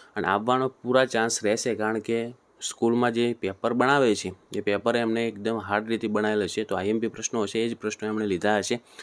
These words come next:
તો તમારા માટે અગત્યના કહેવાય. સેમ બધા પ્રશ્નો નહીં આવે, પણ most of તમને આમાંથી ફાયદો થશે જ.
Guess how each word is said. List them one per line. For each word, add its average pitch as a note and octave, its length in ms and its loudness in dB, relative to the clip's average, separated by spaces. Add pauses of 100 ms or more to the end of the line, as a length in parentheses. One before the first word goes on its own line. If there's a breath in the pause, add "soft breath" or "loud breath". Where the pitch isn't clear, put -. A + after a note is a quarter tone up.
(180 loud breath)
તો - 80 -8
તમારા A2 320 0
માટે G#2+ 260 0
અગત્યના A2+ 520 0
કહેવાય. A2+ 340 -6
સેમ A#2+ 420 2
બધા G#2+ 280 2
પ્રશ્નો A2 320 -4
નહીં A2+ 260 0
આવે, A2+ 100 -2
પણ G#2+ 200 -6
most A2 500 0
of A2 140 -4
તમને A2 200 -2
આમાંથી G2+ 340 -4
ફાયદો F2+ 380 -4
થશે F2+ 300 -6
જ. E2+ 60 -10